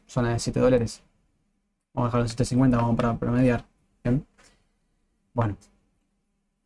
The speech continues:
dos cosas. Para el que mantiene el papel para largo plazo y quiere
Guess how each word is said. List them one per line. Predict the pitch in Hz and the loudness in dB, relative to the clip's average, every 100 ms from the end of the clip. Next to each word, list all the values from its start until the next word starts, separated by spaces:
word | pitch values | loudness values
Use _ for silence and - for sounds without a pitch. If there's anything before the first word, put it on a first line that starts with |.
| _ _ _ - | _ _ _ -10
dos | 135 135 143 - | -6 0 0 2
cosas. | 131 113 - - - _ - | 0 -2 -4 -14 -18 _ 0
Para | 117 117 | 2 2
el | |
que | 120 127 | 2 2
mantiene | 135 180 202 | 4 4 4
el | 143 | 4
papel | 120 139 | 4 4
para | 123 117 | 4 4
largo | 123 127 | 4 4
plazo | 120 139 - 123 | 4 4 4 0
y | |
quiere | 113 120 117 113 107 | 2 0 2 0 -2